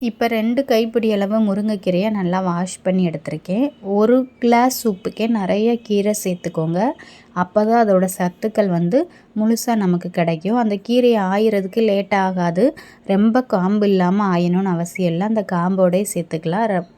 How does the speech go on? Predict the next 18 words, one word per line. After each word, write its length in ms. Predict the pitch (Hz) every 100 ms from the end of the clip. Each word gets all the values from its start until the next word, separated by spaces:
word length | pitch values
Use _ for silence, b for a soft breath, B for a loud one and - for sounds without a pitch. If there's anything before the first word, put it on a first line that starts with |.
| _ _ _ -
கீரையை 280 | 277 277 240
ரொம்ப 260 | 208 208 214
நேரம் 300 | 220 220 214
வதக்கணுன்ற 600 | 190 185 190 190 185 185
அவசியமும் 600 | 180 180 - 190 190 202
கிடையாது. 680 | 190 175 175 170 165 294 370
நம்ம 380 | 226 196 185
வதக்கி 220 | 185 226 233
வச்சிருக்க 340 | 196 185 -
வெங்காயத்தோட 800 | 180 170 180 208 208 190 180 214
நல்லா 260 | 202 180
மிக்ஸ் 420 | 208 185 175 - 233
ஆகி 180 | 214
இந்த 220 | 240 226 180
மாதிரி 260 | 180 196
சுருண்டு 440 | 233 220 220 226 220
வந்தா 300 | 180 175 185
போதும். 380 | 175 170 233